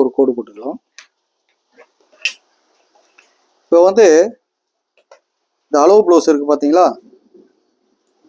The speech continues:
இந்த அளவு பிளவுஸு இந்த பேக்கு மட்டும் முதல்ல சென்டர் பண்ணிங்க. சென்டர் பண்ணி கரெக்டா வைங்க. கரெக்டா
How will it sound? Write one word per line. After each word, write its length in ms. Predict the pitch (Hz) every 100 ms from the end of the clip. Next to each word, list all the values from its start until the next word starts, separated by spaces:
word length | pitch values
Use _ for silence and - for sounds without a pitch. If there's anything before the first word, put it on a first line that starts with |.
| - - - - - _ _ _
இந்த 80 | 139 160
அளவு 180 | 196 175
பிளவுஸு 320 | 165 - 180 269 277 _
இந்த 140 | 143 131 147
பேக்கு 260 | 202 202 170
மட்டும் 260 | 160 170 156
முதல்ல 300 | 151 156 170 -
சென்டர் 280 | 143 147 135
பண்ணிங்க. 300 | 127 120 156 233 _ _ _ _ _ -
சென்டர் 300 | 147 160 165
பண்ணி 140 | 147 156 135
கரெக்டா 240 | 139 143 123
வைங்க. 340 | 123 120 180 - _ _ _ _ _ _ _ _ _ _ _ _ _ _ _ -
கரெக்டா 280 | 139 135